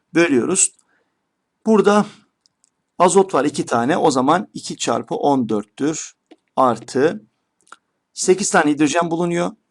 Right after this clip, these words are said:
Sekiz çarpı birdir. Artı iki tane X bulunuyor.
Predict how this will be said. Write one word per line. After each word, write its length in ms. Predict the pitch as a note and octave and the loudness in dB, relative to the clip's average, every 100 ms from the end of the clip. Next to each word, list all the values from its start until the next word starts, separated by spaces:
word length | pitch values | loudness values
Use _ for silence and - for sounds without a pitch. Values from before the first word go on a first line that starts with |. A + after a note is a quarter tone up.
| _ _ _ | _ _ _
Sekiz 480 | - - C#3 C3+ - | -10 -6 -6 -6 -8
çarpı 420 | - A#2+ A#2 G#2 | -2 -2 -4 -8
birdir. 640 | A#2 A2+ G2 A#2+ F3 - - _ _ _ _ _ _ _ _ _ _ _ _ _ _ _ - _ _ - | -4 -4 -2 -4 -4 -10 -20 _ _ _ _ _ _ _ _ _ _ _ _ _ _ _ -20 _ _ -2
Artı 520 | B2+ A#2 - D#3+ - | 0 0 -4 -8 -6
iki 220 | F#3+ - - | -8 -8 0
tane 240 | D3 C3+ | 2 2
X 300 | - D3+ - | 0 0 -2
bulunuyor. 580 | A2+ G#2+ F#2+ G2+ D3 F#3 | -2 -4 -4 -4 -4 -6